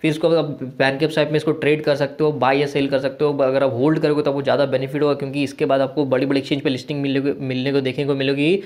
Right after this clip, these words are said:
जैसे CoinMarketCap, CoinGecko। तो समझ सकते हो आपको हाई, हायर बेनिफिट मिलने वाला है। और जो, जिन्होंने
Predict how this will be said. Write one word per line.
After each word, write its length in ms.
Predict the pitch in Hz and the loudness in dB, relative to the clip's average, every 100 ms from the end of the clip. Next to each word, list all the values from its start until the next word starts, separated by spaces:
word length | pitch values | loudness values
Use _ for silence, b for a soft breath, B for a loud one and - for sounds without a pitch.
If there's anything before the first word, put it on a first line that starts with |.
| B B - | B B -4
जैसे 220 | 135 156 | -2 0
CoinMarketCap, 720 | 147 147 143 151 147 156 151 151 | 0 2 0 0 0 0 0 2
CoinGecko। 480 | 139 139 139 156 175 180 B B | 0 2 0 2 2 -2 B B
तो 80 | 147 | -2
समझ 260 | 156 165 | 2 2
सकते 200 | 165 160 | 0 0
हो 60 | 151 | 0
आपको 180 | 160 143 | 2 0
हाई, 240 | 120 127 127 | 2 0 2
हायर 280 | 120 139 151 | 2 2 2
बेनिफिट 400 | 147 143 151 143 | 2 0 -2 -2
मिलने 240 | 139 143 | -2 0
वाला 220 | 143 143 | 2 2
है। 140 | 143 165 | 2 2
और 80 | 151 | 2
जो, 260 | 156 170 160 | 2 2 2
जिन्होंने 500 | 151 156 175 185 | 0 2 2 2